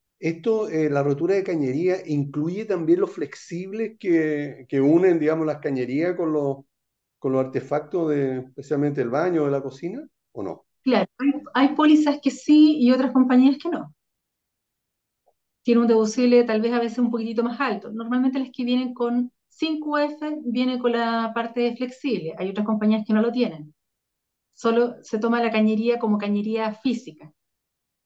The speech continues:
Speaker 2: Pero
Speaker 1: Ya,
Speaker 2: en sí la
Speaker 1: correcto.
Speaker 2: cañería, la cañería física, el, el tubito, no es lo que va cubierto. Va cubierto la rotura y el daño que genere a tercero.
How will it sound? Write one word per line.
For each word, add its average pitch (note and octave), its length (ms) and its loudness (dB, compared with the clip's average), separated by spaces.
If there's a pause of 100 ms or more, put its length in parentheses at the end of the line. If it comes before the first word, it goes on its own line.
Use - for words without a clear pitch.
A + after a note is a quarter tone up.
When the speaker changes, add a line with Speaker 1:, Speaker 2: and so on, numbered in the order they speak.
(280)
Speaker 2:
Pero G#3+ 160 2
Speaker 1:
Ya, A3 60 4
Speaker 2:
en G#3+ 60 2
sí C4 220 0
la C4 180 -2
Speaker 1:
correcto. G#3+ 80 -6
Speaker 2:
cañería, A#3 720 -4
la G#3 100 -2
cañería G#3+ 540 2
física, G#3 760 -8
el, G3 200 -6
el G3+ 160 -6
tubito, C4+ 640 2 (380)
no A3 260 8
es - 180 -2
lo D4+ 100 2
que C4 100 0
va B3+ 140 2
cubierto. A#3 600 -2 (580)
Va A3 140 2
cubierto A#3+ 640 2
la G#3 220 0
rotura C4+ 500 -4
y B3 140 -4
el F#3+ 200 -6
daño F#4 320 -8
que C#4+ 120 -2
genere A#3+ 420 2
a A3 60 -4
tercero. - 500 -14